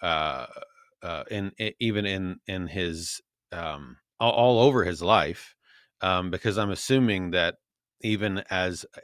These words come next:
a, um, a, a, a meaningless, purposeless, uh, gloop of dirt, uh, that has by chance shown up over billions of years or whatever,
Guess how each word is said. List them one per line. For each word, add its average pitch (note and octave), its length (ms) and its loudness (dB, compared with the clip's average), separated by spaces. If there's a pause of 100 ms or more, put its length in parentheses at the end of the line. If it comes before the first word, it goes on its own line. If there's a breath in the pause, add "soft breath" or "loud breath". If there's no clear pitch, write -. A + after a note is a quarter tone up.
a, E2+ 420 -4 (600 soft breath)
um, D#2 420 -4 (240)
a, - 240 -16 (220)
a, B1+ 360 -14
a E2 40 -6
meaningless, F#2+ 840 0 (220)
purposeless, - 920 -4 (520)
uh, E2+ 240 0 (180)
gloop G#2 340 0
of E2 240 -4
dirt, G2 440 -2 (560)
uh, F2+ 240 -2 (240)
that F#2+ 200 0
has F2+ 140 -2
by F#2 220 4
chance G2 520 0
shown G#2 400 -2
up G2 280 -2 (120)
over F#2+ 600 0 (200)
billions G2+ 440 -2
of F2+ 120 -6
years G2 320 0
or G2 100 -2
whatever, F2 440 -2